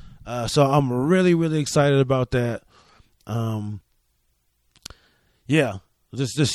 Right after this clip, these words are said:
super excited about that, man, uh, uh, uh, I don't know why I didn't think about this earlier, but you know what? Things happen when they happen. Uh, I'm just, I'm really happy, and I just, I can't, I really can't wait to see how it's gonna look.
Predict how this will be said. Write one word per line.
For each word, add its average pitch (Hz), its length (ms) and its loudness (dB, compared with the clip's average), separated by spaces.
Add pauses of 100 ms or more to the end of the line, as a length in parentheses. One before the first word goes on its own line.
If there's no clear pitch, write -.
super 214 460 6
excited 117 420 -2
about 95 280 -6
that, 87 180 -8
man, 90 320 -12 (340)
uh, 95 40 -8 (640)
uh, - 40 -12
uh, 92 420 -6 (180)
I 143 100 2
don't 185 200 4
know 165 160 2
why 143 240 0
I 143 40 0
didn't 120 240 -6
think 131 180 -6
about 123 260 -2
this 107 160 -6
earlier, 120 340 0
but 131 200 0
you 165 80 2
know 180 160 4
what? 170 220 4
Things 208 200 4
happen 180 280 4
when 160 80 -4
they 151 100 -2
happen. 160 440 0 (480)
Uh, 120 380 -12
I'm 147 140 -8
just, 135 200 -10
I'm 135 260 -6
really 165 220 0
happy, 156 460 -4 (440)
and 131 280 -8
I 139 100 0
just, 160 220 -2
I 156 140 0
can't, 180 240 -4
I 175 100 2
really 208 320 0
can't 180 300 -2
wait 175 200 -4
to 180 100 -6
see 175 200 -4
how 151 280 -2
it's 123 120 -4
gonna 135 200 -4
look. 120 400 -10